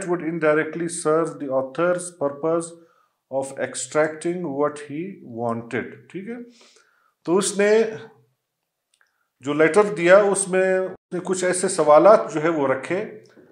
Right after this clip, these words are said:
जिसकी बिना पे राइटर जो है वो फिर अंदाज़ा कर सकता था कि किसने क्या लिखा है और किस तरीके से लिखा है, और जो मकसद था राइटर का, जो पर्पस था, वो जो है वो इस तरीके से उनसे अखज़ करना चाह रहा था, उनसे लेना चाह रहा था। एक्सट्रैक्ट कहते हैं अखज़ करने को।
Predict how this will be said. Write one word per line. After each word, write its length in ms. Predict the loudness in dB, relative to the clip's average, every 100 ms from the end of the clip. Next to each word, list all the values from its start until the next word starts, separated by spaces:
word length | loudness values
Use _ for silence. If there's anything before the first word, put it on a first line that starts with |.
| _
जिसकी 300 | -6 -4 -4
बिना 320 | -4 2 4 4
पे 180 | 4
राइटर 400 | 4 4 2 -4
जो 100 | -4
है 180 | -4 -2
वो 300 | -2 -4 -4
फिर 120 | -8 -6
अंदाज़ा 540 | -6 -2 0 0 -2
कर 160 | -2 -4
सकता 400 | -2 -8 -6 -4
था 200 | -2 -4 -4 -20 -20 _ _ _ _ _ _ _
कि 400 | -6 -4 -2 -2 -6 -8
किसने 320 | -6 -6 -6 -2
क्या 240 | 6 6
लिखा 360 | 6 0 4 4
है 200 | 4 2
और 160 | 0
किस 260 | -2 -6 -2
तरीके 320 | -2 0 -4
से 140 | -2
लिखा 340 | -6 -4 0 0
है, 180 | 2 0
और 220 | 0 2
जो 340 | 2 2 0 -2
मकसद 460 | -2 0 0 0 2
था 80 |
राइटर 340 | 4 4 0 -6
का, 120 | -6
जो 120 | -8
पर्पस 500 | -2 -2 2 0 0 -4
था, 400 | -6 -6 -16 _ _ _ _ _ _ _ -4
वो 260 | 4 4
जो 120 | 4
है 140 | 2 2
वो 140 | 4
इस 140 | 2 0
तरीके 340 | -4 -4 -6
से 260 | -4 -6 -6
उनसे 360 | -8 -8 -4
अखज़ 420 | 0 0 0 -2 -2
करना 260 | -4 -4
चाह 200 | -4 -2
रहा 160 | 0 -2
था, 120 | -6
उनसे 440 | -10 -10 -12 -8
लेना 240 | -6 -6 -6
चाह 180 | -6 -8
रहा 120 | -8
था। 120 | -10
एक्सट्रैक्ट 420 | -12 -6 -6 -6
कहते 220 | -10 -8
हैं 80 | -10
अखज़ 400 | -8 -4 -4 -4
करने 260 | -8 -10 -14
को। 180 | -18